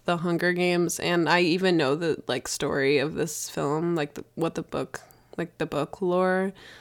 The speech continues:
Like, I really know the lore pretty well. So for me, that was not an issue.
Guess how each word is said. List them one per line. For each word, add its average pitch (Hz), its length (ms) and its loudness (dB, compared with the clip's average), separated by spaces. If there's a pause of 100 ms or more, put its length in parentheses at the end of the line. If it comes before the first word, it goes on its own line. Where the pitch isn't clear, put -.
(140)
Like, 190 120 4
I 214 60 12
really 220 280 10
know 220 120 10
the 196 100 6
lore 156 560 2
pretty 175 340 0
well. 165 480 4 (400)
So 170 600 8
for 208 240 8
me, 190 480 8
that 190 220 10
was 196 180 8
not 180 240 6
an 175 220 0
issue. 262 840 2